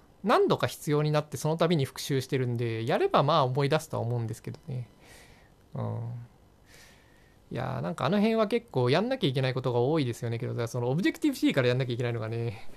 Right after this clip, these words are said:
<laughs> なんかめんどくさいですよね。なんか微妙に名前付き引数とかああいうのってなんか似てるじゃないですか。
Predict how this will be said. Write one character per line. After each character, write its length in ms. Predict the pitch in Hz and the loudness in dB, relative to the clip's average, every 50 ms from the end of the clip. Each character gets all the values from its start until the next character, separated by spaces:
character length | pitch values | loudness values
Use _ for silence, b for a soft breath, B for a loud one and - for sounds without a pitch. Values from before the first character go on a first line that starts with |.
| - - | -10 -10
<laughs> 180 | - - - - - | -10 -12 -10 -4 -2
な 160 | 151 139 135 | 0 0 0
ん 60 | 123 | 0
か 320 | - 123 131 135 117 117 B B B B | 0 0 0 0 0 -2 B B B B
め 120 | 156 151 | 2 2
ん 40 | 160 | 4
ど 100 | 175 175 | 4 2
く 60 | - | 2
さ 120 | - 190 135 | 2 2 2
い 60 | 117 | 2
で 60 | 104 | 0
す 120 | - - 123 | -4 -6 -8
よ 120 | 110 110 | -6 -6
ね。 260 | 110 110 107 95 - - _ _ - | -6 -8 -8 -10 -14 -20 _ _ -8
な 80 | 131 | -8
ん 80 | 127 120 | -8 -6
か 160 | - 120 139 | -6 -8 -4
微 140 | 135 143 156 | -2 0 0
妙 200 | 196 254 269 262 | 0 0 -2 -2
に 120 | 269 262 220 | -2 0 0
名 100 | 190 190 | 2 2
前 140 | 226 226 | 2 2
付 220 | 220 226 - 247 233 | 0 0 -2 -6 -6
き 40 | - | -6
引 140 | - - | -8 -12
数 180 | - - 233 165 | -8 -4 -4 -2
と 80 | 127 120 | -2 0
か 120 | 139 131 | 0 2
あ 60 | 143 | 4
あ 40 | 165 | 4
い 100 | 180 185 | 4 4
う 60 | 165 139 | 4 4
の 80 | 120 | 2
っ 40 | - | 0
て 180 | - - - 117 | -4 -8 -8 -6
な 80 | 127 | -4
ん 40 | 120 | -2
か 60 | 123 | -2
似 140 | 117 123 123 | -2 -2 -2
て 100 | - 156 | -2 0
る 120 | 175 175 | 0 0
じ 60 | 143 120 | 0 0
ゃ 40 | |
な 60 | 110 113 | -2 -4
い 20 | |
で 60 | 117 | -6
す 100 | - - | -8 -12
か。 120 | - - | -16 -18